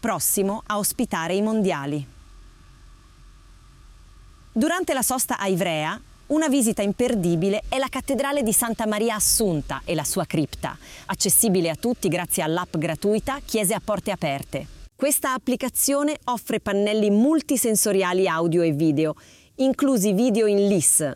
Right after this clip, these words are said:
lingua italiana dei segni, e schede di narrazione in comunicazione aumentativa, per permettere a chiunque di apprezzare i tesori custoditi nella cattedrale. Tratto nel verde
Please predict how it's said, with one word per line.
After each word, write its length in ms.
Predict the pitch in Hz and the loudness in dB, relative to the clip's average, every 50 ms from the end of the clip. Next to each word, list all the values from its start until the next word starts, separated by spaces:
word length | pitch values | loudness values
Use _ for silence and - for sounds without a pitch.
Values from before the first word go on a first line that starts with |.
| - - _ | -10 -16 _
lingua 340 | - 131 196 196 196 190 185 | 0 2 2 4 4 2 2
italiana 420 | 170 - 175 175 180 175 175 175 | 0 0 0 0 0 0 0 0
dei 140 | 160 160 165 | 2 2 2
segni, 480 | - - 170 147 143 147 151 160 175 _ _ _ _ _ _ _ _ | 2 0 0 0 0 0 0 -2 -4 _ _ _ _ _ _ _ _
e 100 | _ 214 | _ 0
schede 380 | 202 - - - 247 220 196 202 | 0 0 0 0 0 0 2 2
di 120 | 170 185 | 2 2
narrazione 680 | 190 196 202 202 214 226 226 - - 240 269 285 285 285 | 2 2 0 -2 -2 -4 -4 -4 -2 -2 0 0 2 2
in 80 | 269 | 0
comunicazione 720 | 254 - 254 233 226 226 226 - 233 220 - - - 202 202 | 0 2 2 2 2 2 0 -2 -4 -4 -2 0 0 2 2
aumentativa, 840 | 196 190 190 190 190 180 - 214 - - 175 160 151 139 160 160 160 _ _ _ _ - - _ - | 2 2 2 2 0 0 0 -4 -4 0 0 0 0 0 -2 -6 -8 _ _ _ _ -20 -20 _ -4
per 140 | - 269 269 | -2 -2 0
permettere 540 | - 302 302 285 285 269 - _ 214 196 185 | 0 0 0 2 2 0 0 _ -2 -2 -2
a 60 | 175 | -2
chiunque 760 | - - - 202 196 185 190 208 240 254 - - 277 277 - _ | -4 -4 -2 0 2 2 4 2 2 0 0 -2 -2 -2 -2 _
di 180 | - 190 214 | -2 0 0
apprezzare 560 | 220 - _ 240 226 208 - - 262 240 247 | 0 -2 _ -4 -4 -4 -2 -4 -2 0 0
i 80 | 233 220 | 0 0
tesori 400 | 190 - 214 180 226 226 226 214 | 0 0 0 0 0 0 0 -2
custoditi 680 | - - 214 196 - - 226 208 180 220 233 - 254 254 | -2 -2 -4 -4 -2 -2 0 0 2 0 0 0 0 0
nella 260 | 226 220 220 214 214 | 0 2 0 -2 -2
cattedrale. 680 | - 240 226 - 247 214 175 175 151 131 123 139 139 - _ - _ - _ _ _ _ _ _ _ _ _ _ _ _ _ _ _ _ _ _ _ _ _ _ _ | -4 -8 -4 -2 -2 0 0 -2 -2 -2 -4 -6 -6 -8 _ -20 _ -20 _ _ _ _ _ _ _ _ _ _ _ _ _ _ _ _ _ _ _ _ _ _ _
Tratto 340 | - - 285 285 - 285 | -4 -4 -4 -4 -2 0
nel 200 | 247 226 214 202 | 2 2 2 2
verde 440 | 180 170 190 180 170 135 135 147 160 | 2 2 2 2 0 0 0 0 -2